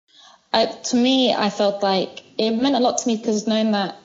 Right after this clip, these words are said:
I'm, to me, I'm nobody. I'm nothing special. I'm just, I'm young, have aspirations, but the, the things that Prince wanted me to do, I didn't see myself feeling confident enough to do it. And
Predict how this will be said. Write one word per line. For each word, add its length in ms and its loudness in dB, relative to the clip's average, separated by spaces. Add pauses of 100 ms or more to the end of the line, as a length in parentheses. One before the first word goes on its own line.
(100)
I'm, 340 0
to 160 -4
me, 140 2
I'm 200 0
nobody. 600 0 (220)
I'm 180 0
nothing 260 -2
special. 560 0
I'm 200 0
just, 280 -6
I'm 320 0 (440)
young, 640 0 (220)
have 240 0
aspirations, 1000 -2
but 460 -4 (640)
the, 440 0
the 60 -2
things 360 0
that 240 2
Prince 440 -2 (220)
wanted 360 0
me 120 0
to 100 -8
do, 180 0
I 140 0
didn't 220 0
see 200 -2
myself 580 -2
feeling 200 2
confident 400 0
enough 200 -2
to 100 -2
do 220 2
it. 140 0
And 300 -4